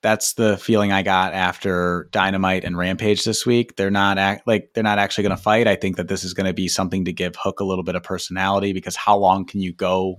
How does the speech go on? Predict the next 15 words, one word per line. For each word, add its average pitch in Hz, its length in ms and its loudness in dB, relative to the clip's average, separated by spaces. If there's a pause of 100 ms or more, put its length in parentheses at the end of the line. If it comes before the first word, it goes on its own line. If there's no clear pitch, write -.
with 95 380 0 (960)
this - 180 2
Hook - 260 0
character 107 680 4
the 95 100 2
way 92 160 4
that 90 120 4
it 85 120 0
is? 113 420 4 (560)
And 92 560 2 (140)
until 104 320 4
you 95 80 4
start 90 260 2
to 90 60 -4
really 90 300 2